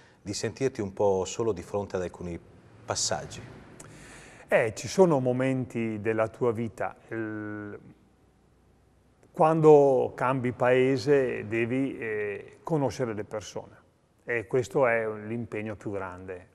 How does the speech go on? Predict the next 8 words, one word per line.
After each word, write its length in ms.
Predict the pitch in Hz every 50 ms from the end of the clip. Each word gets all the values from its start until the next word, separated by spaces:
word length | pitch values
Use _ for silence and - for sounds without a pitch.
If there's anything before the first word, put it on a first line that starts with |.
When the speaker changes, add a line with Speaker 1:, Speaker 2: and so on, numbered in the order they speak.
| _ _ _ _ _
Speaker 2:
intrecciare 600 | - 147 127 113 - 113 104 101 - 110 104 104 104
rapporti, 840 | 104 104 104 - 139 127 120 120 110 107 - - 131 120 120 117 117 - - - - - - - -
eh, 680 | - 113 101 98 95 92 92 92 92 92 90 90 95 - _ _
accogliere 640 | - - - - - 151 139 131 123 127 117 120 117
la 100 | 113 104
fiducia, 540 | - - 139 117 131 131 131 - - 143 127
dare 260 | 113 107 104 101 101
fiducia, 760 | 87 - 120 113 110 120 123 120 120 - - 131 123 120